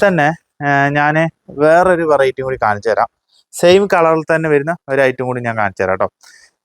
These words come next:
അത് ഇതാ, കുറച്ച് ബോർഡർ വീതി കൂടിയ ഒരു സി-, സിൽവറിൽ വരുന്ന ഐറ്റമാണ്. നിങ്ങൾ ശ്രദ്ധിച്ചോ, ഇതാ, കാണുമ്പോൾ നിങ്ങൾക്ക് മനസ്സിലാക്കാൻ പറ്റും. കണ്ടില്ലേ? ഇത് ഗോൾഡ്,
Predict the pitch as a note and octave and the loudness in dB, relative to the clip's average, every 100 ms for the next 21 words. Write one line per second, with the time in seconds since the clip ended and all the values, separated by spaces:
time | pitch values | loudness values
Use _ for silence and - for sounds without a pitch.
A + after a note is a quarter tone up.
0 | - B2 B2+ A#2+ B2 - _ _ _ _ | -4 2 2 2 0 -6 _ _ _ _
1 | _ _ _ _ _ _ _ _ _ B2+ | _ _ _ _ _ _ _ _ _ -4
2 | A2+ C3 A#2 A#2 B2 B2 D3 _ B2+ A#2+ | -2 0 4 4 4 0 -2 _ -6 -4
3 | A#2 A#2 A#2 B2 B2 - - _ _ _ | -2 -4 -4 -6 -8 -18 -20 _ _ _
4 | _ _ - - C3+ C#3+ D3+ D#3 C#3+ A2+ | _ _ -6 0 4 4 4 4 2 2
5 | G#2+ G2 A2+ G2+ B2+ - _ _ _ _ | -2 -4 -4 -4 -4 -10 _ _ _ _
6 | _ _ _ A2+ A#2+ B2+ B2+ G#2+ A2+ A#2 | _ _ _ -6 -4 -2 -2 0 0 0
7 | D#3 - _ - _ _ _ _ - G2 | 0 -4 _ -20 _ _ _ _ -14 -14
8 | - _ _ _ - A#2 A#2+ B2 A#2+ A#2 | -14 _ _ _ -4 -2 -2 -4 -6 -4
9 | A2 G#2 G#2+ G2 F#2+ F#2+ A2 B2 G2 G2+ | -4 -4 -4 -4 -6 -8 -6 -4 -4 -6
10 | - _ _ _ _ _ _ _ _ _ | -14 _ _ _ _ _ _ _ _ _
11 | _ _ _ _ - B2+ D3 C#3 C3 C#3 | _ _ _ _ -4 0 2 4 4 4
12 | D3 | 4